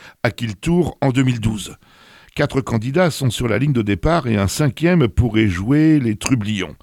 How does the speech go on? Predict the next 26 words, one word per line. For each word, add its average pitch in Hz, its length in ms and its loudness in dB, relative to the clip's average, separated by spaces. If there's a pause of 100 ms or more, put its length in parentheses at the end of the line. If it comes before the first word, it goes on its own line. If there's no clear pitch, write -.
(440)
Bien 104 140 0
sûr, 127 240 0 (640)
François - 400 -6
Hollande 107 360 0
paraît 107 280 -2
faire 92 220 -2
la 92 80 -2
course - 420 -8
en 98 80 0
tête - 380 -2 (260)
pour 110 160 2
le 104 100 2
moment, 135 380 2 (240)
tandis 104 300 -4
que - 100 -4
le 101 140 0
président 104 440 -2
de 90 60 -6
la 95 60 2
République 151 480 -2
n'a 98 60 -4
toujours 110 240 -4
pas 170 120 0
déclaré 135 380 0
ses 120 160 0
intentions. 117 480 -2